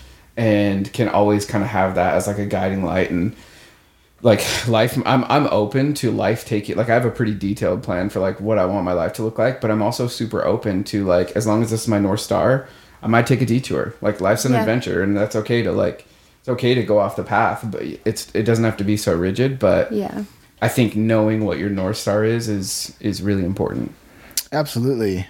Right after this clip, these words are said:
Speaker 3: I think, you know, y-, your North Star or your ideal, like, what does your ideal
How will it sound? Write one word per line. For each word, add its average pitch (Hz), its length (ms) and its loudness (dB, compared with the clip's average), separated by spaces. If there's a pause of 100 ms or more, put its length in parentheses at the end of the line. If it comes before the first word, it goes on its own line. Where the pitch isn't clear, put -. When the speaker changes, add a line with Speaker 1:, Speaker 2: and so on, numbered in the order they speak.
Speaker 3:
I 110 100 0
think, 123 300 0 (260)
you 123 120 2
know, 107 180 0 (240)
y-, 120 80 -2 (120)
your 123 320 2
North 113 240 2
Star 110 380 2
or 107 60 4
your 107 220 4
ideal, 107 840 2
like, 117 140 -2
what 113 80 4
does 107 120 0
your 110 120 2
ideal 104 680 2